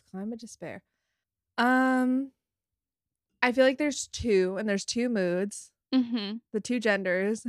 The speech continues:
Speaker 1: <laughs> being in
Speaker 2: Yes. <laughs>
Speaker 1: community with other people.
Speaker 2: Okay.
Speaker 1: Like,
Speaker 2: Yeah.
Speaker 1: especially doing something fun and funny, like, kinda like this,
Speaker 2: Mm-hmm.
Speaker 1: or staring at the wall, which is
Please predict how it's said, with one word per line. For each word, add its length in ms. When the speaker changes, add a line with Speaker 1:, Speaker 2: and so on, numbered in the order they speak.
Speaker 1:
<laughs> 220
being 220
in 140
Speaker 2:
Yes. 140
<laughs> 20
Speaker 1:
community 460
with 180
other 220
people. 380
Speaker 2:
Okay. 340
Speaker 1:
Like, 480
Speaker 2:
Yeah. 260
Speaker 1:
especially 460
doing 200
something 380
fun 380
and 200
funny, 340
like, 220
kinda 220
like 180
this, 460
Speaker 2:
Mm-hmm. 200
Speaker 1:
or 680
staring 380
at 100
the 80
wall, 480
which 340
is 240